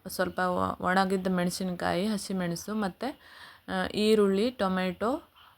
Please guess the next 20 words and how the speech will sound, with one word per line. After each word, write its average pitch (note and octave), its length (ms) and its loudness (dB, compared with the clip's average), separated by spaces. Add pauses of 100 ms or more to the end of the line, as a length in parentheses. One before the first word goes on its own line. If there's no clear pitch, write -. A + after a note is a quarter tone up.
ಆ, F#3 100 0
ಕೊತ್ತಂಬರಿ G3 500 2
ಸೊಪ್ಪು F#3 480 0
ಇವನ್ನೆಲ್ಲ F#3+ 480 2
ಹಾಕ್ತಾಯಿದ್ದೀನಿ. F3+ 840 2
ಇದನ್ನೆಲ್ಲ F#3+ 500 0 (160)
ಸ್ವಲ್ಪ F#3+ 340 -4
ಚೆನ್ನಾಗಿ, G#3 680 0 (420)
ಆ, G3 320 2
ಫ್ರೈ G3+ 300 6
ಮಾಡ್ಕೊಳ್ಬೇಕು. F3 720 2
ಒಂದು, F3 440 2 (480)
ಆ, F#3 200 2
three F#3 380 4
to F#3 40 -4 (100)
four F#3 180 4 (120)
minutes F#3 360 0
ಚೆನ್ನಾಗಿ G3+ 460 2
ಫ್ರೈ F#3+ 360 2
ಮಾಡಬೇಕಾಗತ್ತೆ. D#3+ 1000 -2